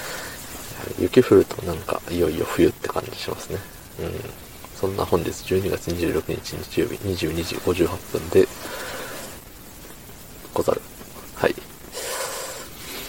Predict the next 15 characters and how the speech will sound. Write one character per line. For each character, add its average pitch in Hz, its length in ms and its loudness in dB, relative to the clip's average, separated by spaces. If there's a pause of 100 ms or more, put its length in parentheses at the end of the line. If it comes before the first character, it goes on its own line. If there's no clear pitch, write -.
(880)
そ - 320 4 (340)
う。 - 20 -4
あ 92 120 2
の 90 140 2
ね、 85 200 4 (1600)
あ 87 80 4
れ 82 80 10
で 82 80 8
す - 120 -2
よ。 - 120 2 (880)
な 85 80 2
ん 87 80 0
だ - 80 0
っ - 40 0
け。 - 140 -4